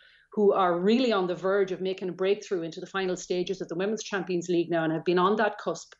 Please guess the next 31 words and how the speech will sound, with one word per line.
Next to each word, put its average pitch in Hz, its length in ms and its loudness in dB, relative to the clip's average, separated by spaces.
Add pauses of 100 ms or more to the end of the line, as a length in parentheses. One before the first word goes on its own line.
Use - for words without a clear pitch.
(300)
for 180 400 -2
probably 220 420 -2
the 202 100 -6
last 180 300 -6
three 214 160 -2
to 220 100 -10
four 190 220 -4
years. 165 400 -4 (300)
And 196 100 0
in 196 60 2
fact, 202 260 -2
I 202 140 2
worked 190 240 -2
with 202 80 -12
them 190 120 -6
many, 185 220 -2
many 185 260 -4
years 220 320 0
ago 233 140 -2
now, 175 180 -2
about 175 200 -6
ten 214 240 -2
years 226 240 4
ago, 180 200 -2
and 175 120 -4
you 180 80 -4
could - 180 -10
see 240 280 -2
that 214 180 0
development 196 460 -4
path 165 260 -8